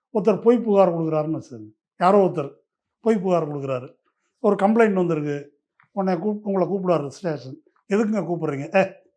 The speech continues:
ஸ்டேஷனுக்கு வான்னா வா. என்ன பண்ண? நே-, நேத்து எங்க போயிருந்த நீ?" "திருச்சிக்கு போயிருந்தேன்." "திருச்சிக்கு போனியா இல்லையா, அதை சொல்லு." "எதுக்கு சார் கேட்குறீங்க?" "திருச்சிக்கு போனியா இல்லையா?" அப்போ அதை நீங்க சொல்லணும்.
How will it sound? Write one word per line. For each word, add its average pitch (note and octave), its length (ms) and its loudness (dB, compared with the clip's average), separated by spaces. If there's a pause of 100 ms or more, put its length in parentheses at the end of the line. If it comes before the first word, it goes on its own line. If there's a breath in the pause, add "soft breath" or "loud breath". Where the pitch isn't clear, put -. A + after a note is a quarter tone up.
(160)
ஸ்டேஷனுக்கு F#3+ 680 -2
வான்னா F#3 180 -2
வா. D3 380 -4 (1400)
என்ன F#3+ 200 -2
பண்ண? E3+ 300 -4
நே-, F#3+ 240 -6
நேத்து F#3 280 -6
எங்க G3 140 -2
போயிருந்த E3+ 340 -4
நீ?" D3+ 120 -6 (640)
"திருச்சிக்கு F3+ 320 -4
போயிருந்தேன்." C#3 460 -10
"திருச்சிக்கு G3 360 -4
போனியா F3 220 2
இல்லையா, D3+ 200 2
அதை C#3 120 -4
சொல்லு." C3+ 400 -10 (240)
"எதுக்கு G#3 260 0
சார் F3 200 4
கேட்குறீங்க?" C#3+ 420 -6 (220)
"திருச்சிக்கு G#3+ 400 -2
போனியா F3 260 -6
இல்லையா?" B2+ 240 -14 (880)
அப்போ F3 240 0
அதை F3 120 2
நீங்க D#3 320 -2
சொல்லணும். C#3 300 -10